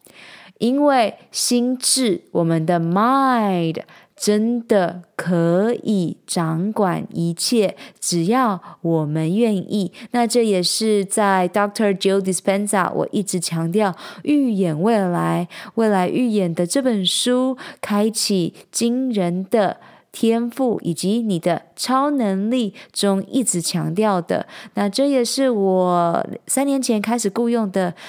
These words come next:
大脑教练 Jim Quick 有强调的，当我们要阅读得更高效、思考得更高效，所有的前提就是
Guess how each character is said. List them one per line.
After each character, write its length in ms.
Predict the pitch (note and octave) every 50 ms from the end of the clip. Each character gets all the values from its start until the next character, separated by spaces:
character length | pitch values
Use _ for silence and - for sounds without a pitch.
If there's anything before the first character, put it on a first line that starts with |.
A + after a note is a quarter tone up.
| - - _
大 180 | - F4 F#4+ E4+
脑 140 | C4+ G#3+
教 280 | F3 E3+ A3+ A3+ G#3+ G#3
练 260 | G#3+ G#3+ G3+ F3+ E3+
Jim 560 | - - - C#4 D#4+ F4+ F#4+ F#4+ F#4+ F#4+ F#4+ - -
Quick 280 | - - C#4+ - - - - - - - - - G3 -
有 220 | F#3 F3+ E3+ E3
强 320 | D#3+ - - F#3 E3+ F3
调 240 | G3 A3+ A#3 G#3+ G3
的， 140 | F3 F3+ E3+
当 240 | E3+ A3+ A#3 B3 B3+
我 80 | B3
们 260 | A3 G3+ G3 F#3 F#3 G3
要 300 | A3+ A3+ A3 G#3+ G3+ - - - - -
阅 180 | - C#4 C#4 C4+
读 180 | A3+ A3 G3+
得 140 | G3 G3 F#3+
更 220 | F#3+ A3+ A3+ G#3+
高 240 | G#3 G#3+ G3+ G#3 G#3+
效、 280 | G#3+ - A#3+ A3+ G#3+ G3
思 240 | F#3 - - C4 C4+
考 220 | C4+ C4 G#3+ F3+
得 100 | E3+ E3
更 220 | E3 G3+ G3+ G3
高 220 | F#3 F#3+ F#3 F#3 F#3+
效， 280 | F#3 - G#3 F#3+ F3 - - - - -
所 540 | - - - - G3 F3+ F3+ F3+ F#3 G3+ A3+
有 240 | A#3 A#3+ G#3+ F#3+ F3
的 160 | F3+ F3+ E3+
前 340 | E3 - - G3 E3+ E3 F3+
提 400 | F#3 - F#3+ F3+ E3+ F3 F3 F3 - - - - _
就 320 | - - A#3+ A#3 A3 G#3+
是 460 | G3+ - - - - G#3 G#3 F#3+ -